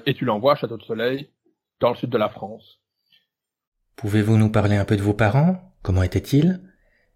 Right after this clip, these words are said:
Speaker 2: Et comment ils sont rentrés en contact avec Robert Spatz ?
Speaker 1: Alors, alors moi, mes parents, euh, je vais, je vais séparer, on va dire, le,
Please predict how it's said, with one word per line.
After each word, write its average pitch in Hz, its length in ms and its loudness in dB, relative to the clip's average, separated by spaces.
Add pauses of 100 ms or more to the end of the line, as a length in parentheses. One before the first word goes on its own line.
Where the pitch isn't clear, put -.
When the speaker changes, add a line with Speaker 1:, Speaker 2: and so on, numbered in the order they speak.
Speaker 2:
Et 98 120 -4
comment 95 200 0
ils 90 100 2
sont 113 160 -2
rentrés 107 320 0
en 113 100 4
contact 107 500 -2
avec 95 220 -2
Robert 98 260 -2
Spatz ? - 540 -6 (1040)
Speaker 1:
Alors, 135 480 -2 (1400)
alors 135 220 2
moi, 190 160 2
mes 247 120 4
parents, 170 580 0 (420)
euh, 131 720 2 (680)
je 139 160 0
vais, 143 380 2
je 123 100 -2
vais 120 640 0
séparer, 135 560 0
on 120 80 0
va 110 100 -4
dire, 117 180 -4
le, 104 320 -8